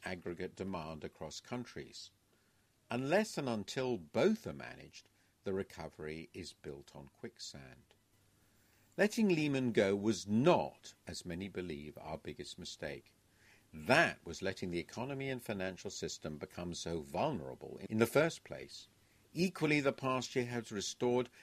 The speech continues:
neither the financial system nor the economy to health.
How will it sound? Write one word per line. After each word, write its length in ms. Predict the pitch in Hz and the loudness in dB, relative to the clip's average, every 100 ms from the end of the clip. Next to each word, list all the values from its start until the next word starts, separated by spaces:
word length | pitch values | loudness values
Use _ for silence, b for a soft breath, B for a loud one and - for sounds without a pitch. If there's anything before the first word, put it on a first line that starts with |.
| B 98 | B -4
neither 500 | 98 117 156 190 196 | 4 8 10 8 8
the 120 | 185 | 4
financial 460 | 180 156 147 147 139 | 2 0 0 -2 -2
system 520 | 127 110 - 113 110 B B - | -2 0 0 0 -2 B B -8
nor 460 | 90 101 135 175 | 2 6 10 10
the 100 | 170 | 10
economy 500 | 165 - 120 110 110 107 | 6 4 -2 0 -2 -2
to 140 | 101 | -4
health. 480 | 95 82 67 - | -2 -4 -6 -14